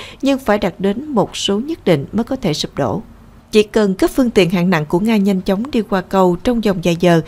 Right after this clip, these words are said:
thì cầu Antonov sẽ không xảy ra vấn đề gì nghiêm trọng. Do đó, vào đêm cuối cùng, đoàn xe hạng nặng của Nga bắt đầu rút lui nhanh chóng qua cầu. Cuối cùng, các kỹ sư Nga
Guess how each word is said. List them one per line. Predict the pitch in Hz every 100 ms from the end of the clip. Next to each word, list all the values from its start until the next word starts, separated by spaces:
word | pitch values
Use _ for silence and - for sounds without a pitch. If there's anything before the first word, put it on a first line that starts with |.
| - -
thì | 226
cầu | - 202
Antonov | - 190 190 190 254
sẽ | - 175
không | 151 220
xảy | 208 165
ra | - 185 180
vấn | 202 262
đề | 202 170
gì | 190
nghiêm | 156 190
trọng. | 175 147 151 - - - -
Do | 208
đó, | 196 226 294
vào | 208
đêm | 180 196
cuối | 175 269
cùng, | - 208 170
đoàn | 196 175
xe | -
hạng | 247 175
nặng | 180 143
của | 156 156
Nga | 208 185 175
bắt | 262 262
đầu | 185 156
rút | 254 -
lui | 202
nhanh | 190 175
chóng | 180 202
qua | 214
cầu. | 185 165 151 - - -
Cuối | 330
cùng, | 320 240 180
các | 294
kỹ | - 185
sư | - 233
Nga | 208 190